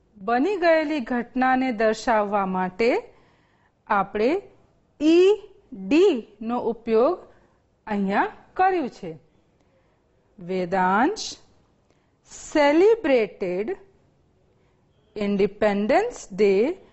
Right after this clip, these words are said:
on fifteenth August. તો અહીંયા કૌંસમાં સેલિબ્રેટ લખ્યું છે, તો આપણે પાસ્ટ ટેન્સ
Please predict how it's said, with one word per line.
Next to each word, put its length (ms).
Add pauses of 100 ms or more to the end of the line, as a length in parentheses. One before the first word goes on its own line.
(640)
on 440 (600)
fifteenth 800 (540)
August. 640 (840)
તો 100 (140)
અહીંયા 540 (500)
કૌંસમાં 760 (280)
સેલિબ્રેટ 720
લખ્યું 400
છે, 260 (760)
તો 120
આપણે 640 (580)
પાસ્ટ 600 (440)
ટેન્સ 520